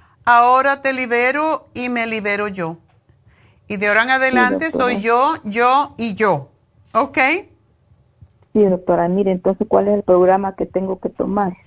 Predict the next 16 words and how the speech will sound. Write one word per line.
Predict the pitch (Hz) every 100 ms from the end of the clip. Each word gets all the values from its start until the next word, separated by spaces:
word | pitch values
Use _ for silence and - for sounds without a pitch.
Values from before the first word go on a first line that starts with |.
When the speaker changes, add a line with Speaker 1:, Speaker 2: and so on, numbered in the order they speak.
| _ _ _
Speaker 1:
Te | - 208
voy | 208 226
a | 269
dar | 302 311
el | 311
Mood | 285 294
Support | 294 262 262 254
y | 262
el | 254
Relora, | 233 214 208 202 202 220 240 - _
eh, | 190 190 180 - 185 185
te | 190 180
tomas | 180 170 220 262
esos | 277 269 302 269
dos | 208 202 214 240 - _ _ - - - -
y | 226 240 240